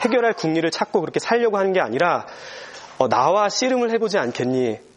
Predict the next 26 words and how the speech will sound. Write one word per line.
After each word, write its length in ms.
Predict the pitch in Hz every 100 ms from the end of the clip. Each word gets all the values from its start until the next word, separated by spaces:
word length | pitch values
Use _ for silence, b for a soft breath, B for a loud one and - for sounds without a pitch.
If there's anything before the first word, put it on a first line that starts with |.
| _ _ -
이것들을 440 | 180 175 185 185
내가 260 | 135 147 190
어떻게 300 | 127 - 165
생각하는지, 680 | 190 185 160 151 139 127 120
내가 280 | 123 147 175
너를 280 | 139 156 160
바라보는 500 | 135 147 147 151 143
삶의 300 | 226 214 196
모습이 300 | 139 - 123
어떤지 500 | - 131 131 135 - B B B B B -
나와 580 | 131 151 185 196 190 -
씨름을 360 | - 254 269 247
해보지 260 | 233 196 196
않겠니?" 400 | 131 - 160 160
하면서 520 | 151 135 185 156 123
밤새 560 | - 160 170 156 120 - B B B -
동이 240 | 160 175
틀 180 | - 247
때까지 580 | 233 220 170 131 123 101 - -
야곱과 340 | 127 156 -
함께 440 | 160 143 196 160 B B B -
붙들고, 960 | 170 - 214 185 175 185 160 113 B B B B B B - - - - -
야곱이 300 | 135 170 226
하나님을 480 | 226 269 277 254 233
놓아주시지 460 | 151 170 170 165 180
않았지만 680 | 127 139 - 160 180 123